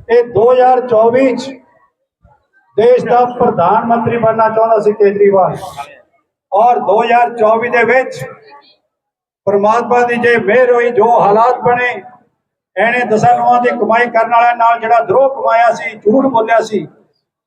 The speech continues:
ਤੇ ਇਹਨੂੰ ਮਿਲਿਆ ਕੀ? ਤਿਹਾੜ ਜੇਲ੍ਹ ਦੇ ਵਿੱਚ ਪਹੁੰਚ ਗਿਆ। ਸੋ ਮੇਰਾ ਕਹਿਣ ਦਾ ਮਤਲਬ ਹੈ, ਸਾਰਾ ਝੂਠਾਂ ਦਾ ਪਲੰਦਾ ਸੀ। ਔਰ ਦੂਸਰੇ ਪਾਸੇ ਜੇ ਗੱਲ ਕਰੀਏ ਆਪਾਂ ਅਕਾਲੀ ਦਲ ਦੀ, ਅਕਾਲੀ ਦਲ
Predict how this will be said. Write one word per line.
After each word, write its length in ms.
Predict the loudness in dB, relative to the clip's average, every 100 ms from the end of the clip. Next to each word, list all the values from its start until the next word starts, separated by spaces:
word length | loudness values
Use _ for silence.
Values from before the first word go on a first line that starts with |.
| _
ਤੇ 80 | -4
ਇਹਨੂੰ 440 | -4 -2 -2 0
ਮਿਲਿਆ 260 | 0 0 2
ਕੀ? 360 | 0 0 0 -2
ਤਿਹਾੜ 480 | -2 0 2 0 0
ਜੇਲ੍ਹ 300 | 0 0 2
ਦੇ 100 | 0
ਵਿੱਚ 200 | 0 0
ਪਹੁੰਚ 260 | 0 0
ਗਿਆ। 140 | -6 -10 -12 _ _ _ _ _ _ _ _
ਸੋ 120 | -2 0
ਮੇਰਾ 240 | 0 2
ਕਹਿਣ 340 | 0 0 0 2
ਦਾ 120 | 0
ਮਤਲਬ 400 | 0 0 0 0
ਹੈ, 440 | 0 0 -4 -14 -16 -20 -18 -18 -18 _ _
ਸਾਰਾ 380 | -2 0 2 0
ਝੂਠਾਂ 400 | -2 -4 -2 0
ਦਾ 100 | 0
ਪਲੰਦਾ 500 | 0 -2 0 0 0
ਸੀ। 140 | -2 -8 -8 _ _ _ _ _ _ _ -2
ਔਰ 180 | -2
ਦੂਸਰੇ 460 | 0 -2 0 0 0
ਪਾਸੇ 440 | 2 -2 0 0 0 -4 -12 -14 _ _ _ _
ਜੇ 140 | 0
ਗੱਲ 280 | 2 0 0
ਕਰੀਏ 280 | -2 0 0
ਆਪਾਂ 260 | 2 0 0
ਅਕਾਲੀ 320 | 0 0 0
ਦਲ 160 | 0
ਦੀ, 180 | -2 -6 -10 -14 _ _ _ _ -16 -16 _ -14 -6
ਅਕਾਲੀ 400 | -2 0 0 0
ਦਲ 540 | 0 2 2 0 -8